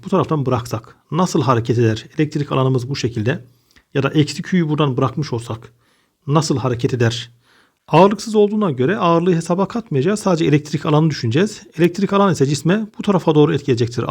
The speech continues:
Artı yüklü parçacığa. Elektriksel kuvvetin etkisiyle parçacık dümdüz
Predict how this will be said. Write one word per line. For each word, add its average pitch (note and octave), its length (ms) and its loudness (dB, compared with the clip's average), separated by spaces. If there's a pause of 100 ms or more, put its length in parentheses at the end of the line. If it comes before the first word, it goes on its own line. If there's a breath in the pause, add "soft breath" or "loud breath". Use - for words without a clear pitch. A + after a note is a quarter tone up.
Artı C3+ 180 -2
yüklü C3+ 200 -10
parçacığa. A#2 520 -4 (1040 soft breath)
Elektriksel D#3+ 480 2
kuvvetin F3 280 -2
etkisiyle E3 540 -2 (100)
parçacık F3 540 -2
dümdüz G3+ 540 0